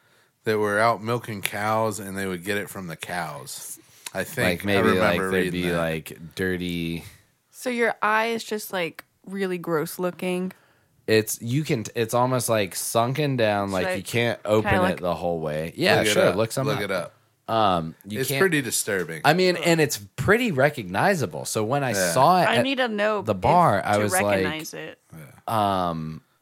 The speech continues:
Speaker 2: this dude has pink eye.
Speaker 1: Yeah.
Speaker 2: And I swear it was, like, getting worse while he was eating his
Speaker 3: <laughs>
Speaker 2: meal.
Speaker 3: Remember your
Speaker 1: Ugh.
Speaker 3: sty?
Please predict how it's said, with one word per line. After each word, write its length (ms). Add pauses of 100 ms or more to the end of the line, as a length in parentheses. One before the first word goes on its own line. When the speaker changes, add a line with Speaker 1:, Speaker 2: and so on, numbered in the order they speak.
(440)
Speaker 2:
this 200
dude 180
has 180
pink 240
eye. 220 (280)
Speaker 1:
Yeah. 280 (100)
Speaker 2:
And 140
I 100
swear 760
it 240
was, 160
like, 280
getting 500
worse 600 (600)
while 600 (340)
he 160
was 200
eating 340
his 460
Speaker 3:
<laughs> 60
Speaker 2:
meal. 420 (920)
Speaker 3:
Remember 280
your 160
Speaker 1:
Ugh. 40
Speaker 3:
sty? 800